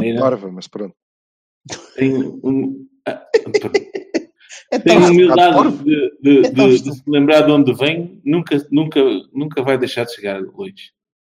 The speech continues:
Speaker 1: É a minha convicção. E, e, eh, e eu fiquei especialmente agradado quando a página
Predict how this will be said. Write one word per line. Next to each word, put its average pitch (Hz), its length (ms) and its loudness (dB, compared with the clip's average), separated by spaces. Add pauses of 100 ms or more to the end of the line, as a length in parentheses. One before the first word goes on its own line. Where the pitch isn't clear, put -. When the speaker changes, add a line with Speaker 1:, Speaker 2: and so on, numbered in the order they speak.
(260)
Speaker 1:
É 110 120 -8
a - 20 -2
minha 98 260 -6
convicção. 98 640 -10
E, 120 340 -2 (520)
e, 123 240 2
eh, 110 580 0 (600)
e 123 160 0
eu 127 60 2
fiquei 143 320 0
especialmente 131 640 0
agradado 120 560 0
quando 117 220 -6
a 104 40 -8
página 110 340 -4